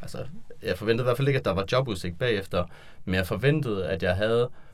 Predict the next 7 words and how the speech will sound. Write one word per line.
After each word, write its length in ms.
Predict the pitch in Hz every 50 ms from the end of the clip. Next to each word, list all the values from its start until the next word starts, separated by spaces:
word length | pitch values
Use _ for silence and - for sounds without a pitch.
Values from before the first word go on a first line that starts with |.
| - -
muligheden 580 | 117 123 139 147 156 151 123 104 98 92 92
for 160 | 87 - 110 107
at 80 | 101
skabe 300 | - - 117 113 120 139 -
mine 380 | 104 92 92 95 95 92 90 - -
egne 280 | 113 113 131 151 156 151
rammer 480 | 139 107 95 98 104 104 104 110 -